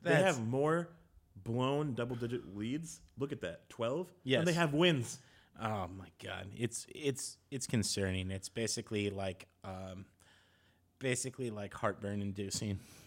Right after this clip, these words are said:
Speaker 1: He,
Speaker 2: essentially.
Speaker 1: he ends with a little tweet by saying, "Play like hell for Markelle," as in Markelle Fultz, the number one pick potentially from
Speaker 2: <laughs>
Speaker 1: Washington.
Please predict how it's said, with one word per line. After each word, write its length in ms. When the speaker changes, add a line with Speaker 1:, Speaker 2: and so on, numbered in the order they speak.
Speaker 1:
He, 60
Speaker 2:
essentially. 460
Speaker 1:
he 40
ends 180
with 220
a 60
little 260
tweet 260
by 120
saying, 360
"Play 180
like 200
hell 180
for 140
Markelle," 420
as 160
in 200
Markelle 320
Fultz, 400
the 80
number 220
one 160
pick 280
potentially 440
from 340
Speaker 2:
<laughs> 20
Speaker 1:
Washington. 440